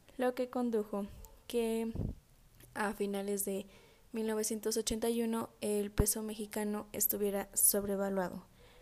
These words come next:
lo que ocasiona que la gente comprara la moneda más barata y en esa situación adquiriera el dólar. Tras esta devaluación se prognosticaban otras devaluaciones.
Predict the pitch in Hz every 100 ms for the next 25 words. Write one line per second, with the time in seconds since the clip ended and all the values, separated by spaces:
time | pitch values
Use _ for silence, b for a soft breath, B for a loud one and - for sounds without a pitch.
0 | B B - - - - - 226 196 196
1 | 202 202 208 240 233 226 233 - 202 190
2 | 208 202 202 196 196 202 208 208 208 202
3 | 208 208 208 208 233 233 233 226 226 -
4 | - 247 254 - 220 202 208 208 208 208
5 | 196 - 240 - - 214 - 202 202 208
6 | 220 262 - 196 190 - - - - -
7 | - - - - b b b b b b
8 | - 226 233 220 262 269 262 262 262 -
9 | 254 254 - 226 208 214 208 208 208 214
10 | 214 214 - - 226 220 220 226 202 202
11 | 202 202 - 226 220 202 -